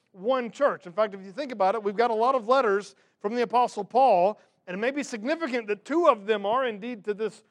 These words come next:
one church, but there's a lot of letters by Paul that are not to this church, dealing with things that have nothing to do to this church. And so what we're gonna do now is, as we think about the specific scenario Paul was writing in, we have to step back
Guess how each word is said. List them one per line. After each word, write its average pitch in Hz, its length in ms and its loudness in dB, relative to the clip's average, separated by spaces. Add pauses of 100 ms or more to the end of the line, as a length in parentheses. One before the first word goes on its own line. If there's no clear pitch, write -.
(240)
one 233 280 0
church, 254 500 2
but 190 160 -6
there's 214 180 -2
a 202 40 -6
lot 214 240 -2
of 226 100 -4
letters 190 280 0
by 156 160 -4
Paul 160 480 -6 (340)
that 139 140 -8
are 160 80 -8
not 233 460 -2
to 240 140 -6
this 214 180 -8
church, 190 300 -6
dealing 233 260 0
with 220 140 -8
things 202 340 -8
that 202 100 -8
have 190 240 -4 (340)
nothing 247 500 -4
to 226 80 -12
do 247 240 -8
to 226 160 -8
this 180 240 -8
church. 208 360 -4
And 202 100 -14
so 214 140 0
what 233 240 0
we're 320 100 -6
gonna 285 140 -4
do 226 180 -6
now 220 420 -2 (360)
is, 185 240 -4
as 202 220 -4
we 226 100 -6
think 285 200 -6
about 302 260 -2
the 233 80 -4
specific 302 760 -8
scenario 208 800 -2 (280)
Paul 277 260 4
was 220 160 -2
writing 262 360 2
in, 170 300 -8 (300)
we 226 60 4
have 320 120 2
to 247 80 -12
step 233 520 -2
back 233 500 2